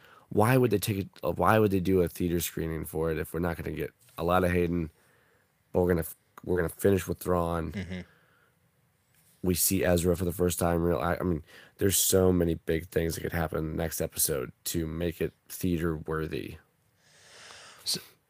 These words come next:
Speaker 2: so I guess to that end, what, like, how does the season, you know, we're four episodes in, we got four to go. We're gonna have the big reveal, presumably this coming episode here in a couple days.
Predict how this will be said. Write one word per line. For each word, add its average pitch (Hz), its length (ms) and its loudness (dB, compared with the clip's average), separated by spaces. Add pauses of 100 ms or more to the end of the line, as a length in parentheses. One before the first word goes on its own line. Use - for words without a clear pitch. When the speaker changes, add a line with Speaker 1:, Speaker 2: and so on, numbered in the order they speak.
(300)
Speaker 2:
so 139 320 12
I 123 80 8
guess 131 280 2
to - 160 -4
that 110 180 8
end, 98 260 0
what, 107 240 0
like, 92 320 -2
how 131 300 6
does 131 180 0
the 104 80 0
season, 98 600 0 (160)
you 107 120 -4
know, 95 80 0
we're 95 120 -2
four 131 200 -2
episodes 110 420 -2
in, 92 280 -6 (320)
we 101 60 -18
got 95 100 -6
four 123 240 0
to 107 60 -2
go. 82 360 -4 (400)
We're 101 140 -8
gonna 101 140 -2
have 98 160 -4 (560)
the 98 80 -6
big 98 200 -2
reveal, 90 460 -4 (920)
presumably 87 420 -8
this - 320 -8
coming 85 280 -12
episode 82 400 -6
here 82 200 -14
in 82 100 -18
a 85 40 -20
couple - 240 -16
days. 80 320 -8